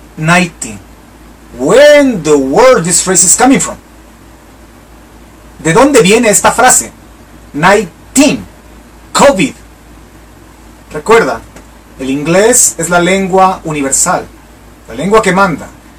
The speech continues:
la lengua del progreso, la lengua de la prosperidad. covid nineteen. Compartía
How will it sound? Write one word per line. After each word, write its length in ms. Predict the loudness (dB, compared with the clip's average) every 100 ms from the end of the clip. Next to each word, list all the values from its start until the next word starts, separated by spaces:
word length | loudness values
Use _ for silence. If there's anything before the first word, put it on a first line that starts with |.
| -8
la 80 |
lengua 340 | -4 -2 0 2
del 460 | 2 2 0 -2
progreso, 480 | -2 0 2 0 -2
la 100 | -6
lengua 300 | -4 -2 0
de 80 | 0
la 100 | 0
prosperidad. 640 | -2 -4 -2 0 2 0 -4 -20 -20 -20 -20 -20 -20 -20 -20 -20 -20 -20 -20 -20 -20 -20 -20 -20 -20 -20 -20 -20 -20 -20 -20 -20 -20 -20 -20 -20 -20 -20 -20 -20 -20 -20 -20 -6
covid 280 | 0 0 0
nineteen. 500 | -2 -2 -4 -4 -8 -20 -20 -20 -20 -20 -20 -20 -20 -20 -20 -20 -20 -18 -18 -20 -20 -20 -20 -20 -20 -20 -20 -20 -20 -20 -20 -20 -20 -20 -20 -20 -20 -20 -20 -20 -20 -10
Compartía 880 | -8 -4 -4 -2 0 2 0 -4